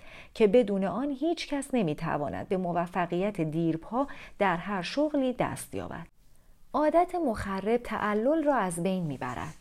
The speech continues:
سرانجام به طور مستقیم به ایجاد و ابقای مداوم اولین ثروت از دوازده ثروت، یعنی نگرش ذهنی مثبت، منجر می‌شود.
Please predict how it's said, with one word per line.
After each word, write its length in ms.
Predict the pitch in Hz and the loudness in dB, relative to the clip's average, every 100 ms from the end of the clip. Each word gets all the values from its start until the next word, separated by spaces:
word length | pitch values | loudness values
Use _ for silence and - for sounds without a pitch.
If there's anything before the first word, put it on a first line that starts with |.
| - | -16
سرانجام 800 | - 214 190 175 175 170 214 285 | -6 0 0 0 0 0 0 0
به 120 | 226 | 0
طور 300 | 185 - 220 | 0 2 2
مستقیم 760 | 160 160 170 - 170 170 226 294 | 2 -2 -4 -2 -2 -2 -2 2
به 60 | 226 | 2
ایجاد 540 | 339 170 160 208 269 | 2 -2 -2 -2 0
و 80 | 208 - | 0 0
ابقای 520 | 175 175 202 196 151 | -2 2 2 4 2
مداوم 580 | 160 165 170 160 190 165 | 0 0 0 2 0 -2
اولین 600 | - 175 160 175 180 180 | -2 -2 0 0 0 -2
ثروت 520 | 180 185 175 196 175 - - - - | -4 -4 -2 0 -2 -6 -18 -14 -2
از 240 | 208 202 | -2 0
دوازده 600 | 196 196 202 196 190 190 | 0 0 0 0 -2 -4
ثروت، 680 | - 214 196 185 226 247 - | -4 0 2 2 0 0 0
یعنی 300 | 208 196 202 | 0 2 2
نگرش 580 | 175 175 170 202 - 160 | 2 2 2 0 -2 0
ذهنی 460 | 165 170 175 277 | 0 -2 -2 0
مثبت، 640 | 320 302 277 - 247 - | 2 0 0 0 0 2
منجر 380 | 196 151 147 71 - | 0 0 -2 -6 -8
می‌شود. 400 | - - - - | -10 -8 -8 -10